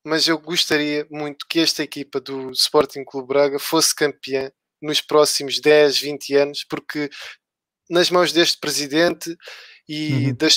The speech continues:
Speaker 1: de toda a estrutura que tem estado a conseguir, eh, montar, tem, tem ser-, eh, tem sérias condições para, para um dia conseguir, eh, levantar, eh, mais títulos e, espero eu, um título de campeão nacional.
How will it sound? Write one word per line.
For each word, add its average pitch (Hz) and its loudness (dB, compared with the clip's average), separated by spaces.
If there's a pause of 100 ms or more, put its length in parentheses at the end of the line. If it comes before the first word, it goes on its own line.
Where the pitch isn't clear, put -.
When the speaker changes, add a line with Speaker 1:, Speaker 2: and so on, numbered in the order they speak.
(180)
Speaker 1:
de - -6
toda 190 6
a 185 8
estrutura 165 -2
que - -20
tem 160 -2
estado 151 2
a 147 -2
conseguir, 147 -4
eh, 131 -4
montar, 143 2 (520)
tem, 156 -2
tem 160 -2
ser-, 170 4
eh, 139 2 (760)
tem 156 -2
sérias 175 2
condições 160 0
para, 143 0
para 147 -2
um 151 -10
dia 143 -6
conseguir, 143 -4
eh, 131 -8
levantar, 139 6
eh, 135 2
mais 143 2
títulos 170 -2
e, 151 -2
espero 143 4
eu, 151 2 (140)
um 147 -4
título 147 -6
de - -20
campeão 143 0
nacional. 139 0